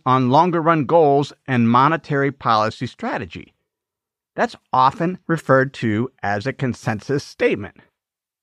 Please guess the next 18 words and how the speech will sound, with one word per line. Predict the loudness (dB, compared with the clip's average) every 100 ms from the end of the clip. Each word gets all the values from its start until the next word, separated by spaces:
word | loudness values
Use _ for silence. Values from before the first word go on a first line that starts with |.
| _ _ _ -2
Now, | -2 -2 _
how | -6 0 0
is | 2
that | 0 0
remarkable? | 0 2 0 -2 -10 -12 -18 _ _ _ _ _ _ _ -10
Telling | -2 0 0 -4
people | -4 -4 -2 -2
what | 0 -2 -2
your | -4
goals | -2 0 0 0 0
are? | -2 -2 -6 _ _ _ _ _ _
What | -2 0 0
is | -2
the | -4
purpose | -6 -8 -2 -2 0 0 0 -4 _
of | -4 0
your | 0 -2 -2
organization? | -2 -2 -4 -2 -4 -6 -10 -12